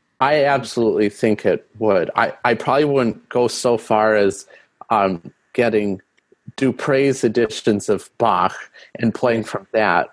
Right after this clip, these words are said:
but accommodating the organ, uh, in my touch,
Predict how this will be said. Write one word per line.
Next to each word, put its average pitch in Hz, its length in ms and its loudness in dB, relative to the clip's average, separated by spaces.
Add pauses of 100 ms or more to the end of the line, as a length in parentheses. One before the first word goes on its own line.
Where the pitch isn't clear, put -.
(380)
but 113 340 0 (180)
accommodating 123 1040 0 (280)
the 117 140 2
organ, 104 680 0 (540)
uh, 98 220 2 (180)
in 117 220 0
my 98 320 2 (180)
touch, 117 460 -4